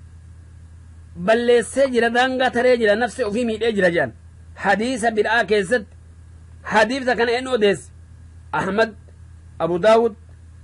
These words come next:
Ahmad agartanii juz'ii lammeessoo musnada isaa keessatti safaa dhibbaaf saddeettama. Abi Daawud illee kitaaba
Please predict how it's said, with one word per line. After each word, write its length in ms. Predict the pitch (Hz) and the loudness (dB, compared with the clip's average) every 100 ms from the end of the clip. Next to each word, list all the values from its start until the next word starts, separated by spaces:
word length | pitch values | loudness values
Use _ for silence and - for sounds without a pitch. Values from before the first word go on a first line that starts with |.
| - - - - - - - - - 196 | -20 -20 -20 -20 -20 -20 -20 -18 -4 -2
Ahmad 260 | 208 214 | 0 0
agartanii 420 | 220 208 208 247 247 | 0 0 0 -2 -4
juz'ii 180 | 233 226 | -6 -4
lammeessoo 680 | 220 220 233 269 269 269 262 | -2 -2 -2 2 4 4 -2
musnada 400 | 196 214 247 233 | -10 -6 -4 -4
isaa 220 | 202 233 202 | -2 -2 -2
keessatti 340 | 202 240 233 | -2 -2 -4
safaa 280 | 175 214 226 | -4 0 0
dhibbaaf 280 | 190 185 165 | 0 -4 -4
saddeettama. 440 | 180 185 180 240 247 - - - - - | -4 -4 -2 -2 -4 -10 -20 -20 -16 -4
Abi 120 | 185 202 | 0 2
Daawud 220 | 226 226 | 2 2
illee 180 | 247 226 | 0 -2
kitaaba 320 | 202 247 | 0 0